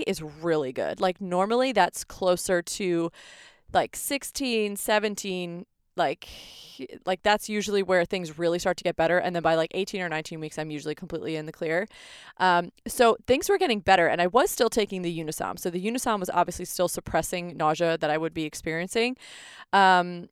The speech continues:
the Unisom and the B six, I was still taking it at night. And there was actually one day in week fifteen where I was like, "Man, I'm feeling really good. Like, I think I might be able to, like, stop taking Unisom," which would be the earliest I've ever stopped.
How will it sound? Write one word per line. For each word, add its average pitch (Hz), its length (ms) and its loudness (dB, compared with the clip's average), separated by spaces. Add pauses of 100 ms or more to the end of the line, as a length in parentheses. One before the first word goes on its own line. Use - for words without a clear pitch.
(100)
the 180 220 -6
Unisom 175 320 -2
and 175 80 -6
the 165 60 -8
B 170 100 -6
six, 180 300 -2
I 180 80 -6
was 160 120 -10
still 185 180 -2
taking 220 300 -4
it 262 120 -2
at 233 60 -10
night. 170 280 -2 (1000)
And 196 320 0
there 196 120 4
was 202 80 4
actually 208 280 2
one 185 280 0
day 170 440 4
in 185 160 -8
week 190 200 -4
fifteen 175 560 -6 (320)
where 185 140 4
I 175 100 6
was 196 120 2
like, 180 200 0
"Man, 208 160 2
I'm 220 180 0
feeling 392 320 0
really 170 240 2
good. 156 320 0
Like, 185 320 2
I 190 160 4
think 349 220 -4
I 359 80 0
might 302 260 -2 (140)
be 220 80 -2
able 208 120 0
to, 220 60 0
like, 175 160 -2
stop 170 220 2
taking 190 300 -4
Unisom," 160 420 -6
which - 160 -8
would 180 100 -10
be 175 120 -2
the 165 100 0
earliest 175 360 0
I've 160 100 -4
ever 151 160 -4
stopped. - 360 -2